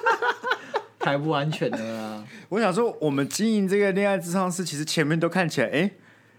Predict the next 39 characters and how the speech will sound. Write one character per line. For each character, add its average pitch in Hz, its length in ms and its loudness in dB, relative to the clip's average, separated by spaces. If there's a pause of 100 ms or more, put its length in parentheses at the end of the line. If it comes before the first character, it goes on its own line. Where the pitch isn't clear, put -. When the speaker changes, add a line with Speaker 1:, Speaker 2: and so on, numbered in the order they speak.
(360)
Speaker 1:
蛮 110 180 0
不 135 80 0
错 151 320 2
的。 113 100 2
我 113 60 0
们 127 80 -2
终 175 160 0
于 170 60 -4
有 143 200 0
一 151 60 2
题 147 180 -4
要 120 80 2
开 143 160 2
始 - 60 -4
随 117 140 -2
便 135 120 0
嘴 110 200 -6
炮， 110 280 0
但 151 140 0
我 113 80 -2
没 131 100 -2
有 143 80 2
想 107 240 -2
到 127 200 2
你 123 140 -8
是 101 120 -6
直 - 60 -10
接 113 120 2
跳 117 220 2
到 123 100 2
以 113 140 -8
死 - 180 -4
相 104 240 -2
逼。 104 200 -8
<laughs> 190 40 4 (2500)
Speaker 2:
那 135 80 -2
我 131 160 0
觉 175 200 2
得 202 100 4